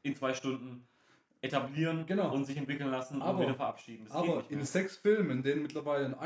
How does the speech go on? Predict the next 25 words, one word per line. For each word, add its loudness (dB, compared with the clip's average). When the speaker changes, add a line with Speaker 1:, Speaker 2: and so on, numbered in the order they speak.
Speaker 2:
Iron 2
Man -2
vorkommt, -2
kannst -4
du 0
locker 2
etablieren, 0
dass -2
der 2
ein -2
Alkoholproblem -2
hat. -10
Speaker 1:
Ja. -2
Speaker 2:
Und -2
nicht 0
nur 4
anschneiden. -2
Äh, -4
machen -2
sie -4
aber 0
nicht, -4
weil 0
es -6
halt 0